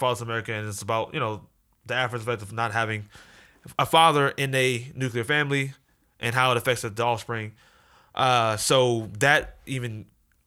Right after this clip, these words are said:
gave me the opportunity to travel literally across the country. I got in the car, it was me, him, and a cat, and we drove literally coast to coast, hitting every major city,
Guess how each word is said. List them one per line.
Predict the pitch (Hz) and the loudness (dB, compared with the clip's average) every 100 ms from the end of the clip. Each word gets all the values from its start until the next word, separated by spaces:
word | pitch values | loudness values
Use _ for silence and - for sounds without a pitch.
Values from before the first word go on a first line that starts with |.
| _ _ 104 | _ _ -6
gave | 127 127 | -2 0
me | 131 | 2
the | |
opportunity | 123 113 123 117 | 0 0 -4 -4
to | 104 | -2
travel | 139 123 | 0 2
literally | 120 131 117 | 2 2 2
across | - 113 | 0 -4
the | 113 | -4
country. | 117 107 | -6 -2
I | 98 | -2
got | 101 120 135 | 0 0 0
in | |
the | 117 | -2
car, | 131 113 | -2 0
it | 104 | -2
was | 98 | -4
me, | 131 | -4
him, | 131 123 113 | -2 -2 -4
and | |
a | 101 | -4
cat, | 139 120 104 - | 0 0 -2 -6
and | 104 | -10
we | 110 | -4
drove | 117 107 104 - | -2 -2 -8 -4
literally | 123 123 117 110 - _ _ _ _ _ | -2 -2 -2 -6 -12 _ _ _ _ _
coast | - 143 - | -2 0 0
to | 127 | 0
coast, | 131 107 104 - _ _ - | 0 0 -4 -12 _ _ -4
hitting | 151 135 | -2 2
every | 131 127 | 0 0
major | 127 120 107 | -2 -2 -2
city, | 131 113 107 | -2 -2 -6